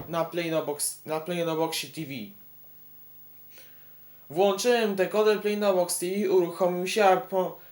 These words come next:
a po pierwszym ekranie powitalnym pojawił się dru-, po raz drugi i to, a na samym dole był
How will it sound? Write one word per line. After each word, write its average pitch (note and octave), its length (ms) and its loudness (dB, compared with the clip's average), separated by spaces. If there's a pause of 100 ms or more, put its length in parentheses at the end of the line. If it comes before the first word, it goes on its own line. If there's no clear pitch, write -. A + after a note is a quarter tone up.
(200)
a E3+ 80 -2
po F#3 160 0
pierwszym G3+ 640 -2
ekranie F3+ 600 -2 (140)
powitalnym F#3 760 -4 (180)
pojawił F#3 440 4
się F3+ 180 -4
dru-, F#3+ 300 -4
po - 180 -6
raz F#3 200 4
drugi G3 380 -2
i F#3+ 60 -8
to, G3 280 2
a G3+ 100 2
na G3+ 140 2
samym G3+ 340 -2
dole G#3 340 4
był F#3+ 360 2